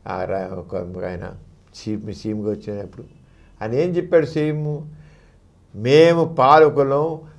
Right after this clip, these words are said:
మీ సేవకులం, మీరు సేవకులు, మీరు మమ్మల్ని dictate చేయండి" అని చెప్పాడు.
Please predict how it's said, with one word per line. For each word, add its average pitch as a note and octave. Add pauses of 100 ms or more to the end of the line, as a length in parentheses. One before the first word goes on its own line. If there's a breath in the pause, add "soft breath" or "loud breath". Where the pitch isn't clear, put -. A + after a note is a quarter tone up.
మీ F3+
సేవకులం, G#3 (1700)
మీరు D#3
సేవకులు, B2
మీరు D3
మమ్మల్ని D3
dictate B2
చేయండి" G2+
అని F#2+
చెప్పాడు. -